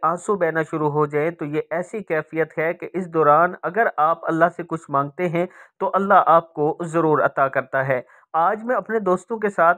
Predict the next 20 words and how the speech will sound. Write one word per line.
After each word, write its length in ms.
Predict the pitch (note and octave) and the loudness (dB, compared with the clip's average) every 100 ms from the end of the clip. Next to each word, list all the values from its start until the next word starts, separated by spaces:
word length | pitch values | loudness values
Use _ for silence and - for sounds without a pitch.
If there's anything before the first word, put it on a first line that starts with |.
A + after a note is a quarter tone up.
| - | 0
ऐसी 260 | E3 - G#3+ | -4 -4 -4
ही 140 | F#3+ - | -4 -4
एक 160 | E3 E3 | -6 -6
वीडियो 260 | E3 F#3+ G3+ | -6 -4 -4
शेयर 240 | F#3 E3 | -2 -2
कर 200 | E3 D3+ | 0 2
रहा 240 | D3 D#3 | 2 4
हूं 180 | F#3 G3+ | 2 0
जो 160 | F3 E3+ | -2 -2
कि 160 | E3+ D3+ | -2 -6
काबा 340 | D#3+ D#3 F#3 G3 | -2 -2 -2 -4
शरीफ 400 | E3+ D3 F#3+ - | -4 -4 -6 -4
से 180 | D3+ C3+ | -4 -2
हमें 240 | E3 D#3+ | -6 -4
मौसूल 380 | D3+ D3 D3 C#3 | 0 -2 0 -4
हुई 200 | C3+ C#3 | -4 -2
है। 160 | C#3 C#3 - - - | 2 0 0 -18 -12
इस 140 | G3+ G3 | -8 -4
वीडियो 260 | G#3 C4 | -2 0
में 180 | B3 A#3+ | 0 -2